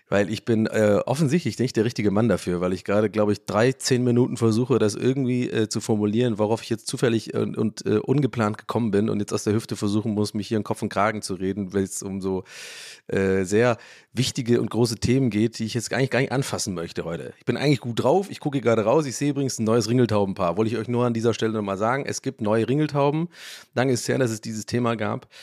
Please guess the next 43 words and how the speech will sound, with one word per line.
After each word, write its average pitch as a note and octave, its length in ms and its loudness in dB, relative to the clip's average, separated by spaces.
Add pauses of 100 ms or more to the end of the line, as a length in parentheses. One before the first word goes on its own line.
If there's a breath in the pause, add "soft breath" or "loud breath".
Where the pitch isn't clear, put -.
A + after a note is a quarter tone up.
(140 loud breath)
Wir G2 80 -2
haben G#2 100 0
aber G#2 120 2
jetzt G#2 180 0
im G2 60 -6
Innenhof A2 380 -2
wieder G2+ 200 -2
zwei G2 200 -2
blühende A#2+ 320 2
Bäume G#2 420 2
und G2+ 320 -4
da F2+ 120 -4
sind A2 160 -6
jetzt A2 240 -6
zwei F2 140 -4
Ringeltauben A2+ 580 -2
und G#2+ 100 -6
die A2 60 -8
knutschen C3+ 360 -6
immer. F2 200 -10
Und A#2 100 -6
das A2+ 100 -6
finde B2+ 160 -2
ich - 80 -4
sehr A2 140 4
schön D#3+ 280 4
und A#2 100 -4
das B2 140 -2
ist A2 120 -6
süß. G#2 200 -2
Und G#2+ 120 -4
die C#3 80 0
akzeptieren D#3+ 440 0
sich C#3 160 0
auch. A2 240 -2 (220 loud breath)
Vielleicht B2 200 0
hatten D3+ 140 -2
die D3+ 120 -2
auch F3 220 2 (300 loud breath)
eine - 80 -4
unsichere, A#2 680 2
äh, G#2+ 160 2
Tauben, B2+ 540 0